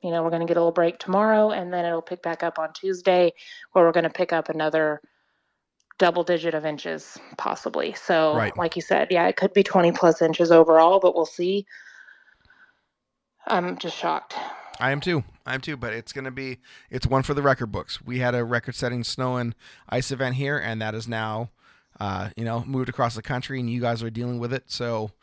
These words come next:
Speaker 2: uh, I wish you good luck and Godspeed.
Speaker 1: Thank you. You too. I'm glad I don't have to get out in it, so I hope that you can just stay home today. So there
Speaker 2: Champ-
Speaker 1: you go. There's my vote. You have my vote.
Speaker 2: Perfect. I will, uh, I'll have you, uh, sign my, uh, my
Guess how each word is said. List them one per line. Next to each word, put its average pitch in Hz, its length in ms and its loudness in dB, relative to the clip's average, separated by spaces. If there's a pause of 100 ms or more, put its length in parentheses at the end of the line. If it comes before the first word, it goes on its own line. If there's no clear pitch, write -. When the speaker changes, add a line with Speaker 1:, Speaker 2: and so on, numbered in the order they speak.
(360)
Speaker 2:
uh, 101 180 -2
I 110 80 -2
wish 127 240 -4
you 127 240 -4
good 127 140 -4
luck 135 200 -2
and 113 120 -8
Godspeed. - 400 -6 (1300)
Speaker 1:
Thank 254 280 0
you. 175 280 2
You 208 120 -2
too. 202 340 4 (120)
I'm 190 220 0
glad 190 200 8
I 190 80 8
don't 190 160 2
have 185 160 -2
to 190 80 -6
get 180 140 -2
out 180 180 0
in 180 120 -2
it, - 160 -8
so 170 260 2
I 165 120 0
hope 170 300 -6
that - 160 -8
you 175 80 -14
can 165 140 -10
just 160 160 -12
stay 170 160 4
home 160 200 0
today. - 280 -2 (180)
So 175 220 2
there 175 160 6
Speaker 2:
Champ- 165 120 2
Speaker 1:
you 170 60 6
go. 170 120 6
There's 190 240 10
my 180 160 4
vote. 160 260 2
You 175 120 -8
have 175 180 0
my 175 140 0
vote. 165 360 -2 (240)
Speaker 2:
Perfect. 120 520 -8
I 117 160 -2
will, 117 180 0
uh, 113 180 2
I'll 113 160 -2
have 117 220 0
you, 120 280 -2
uh, 104 160 -4
sign 117 240 -2
my, 101 240 -6
uh, 101 240 -6 (120)
my 101 140 -8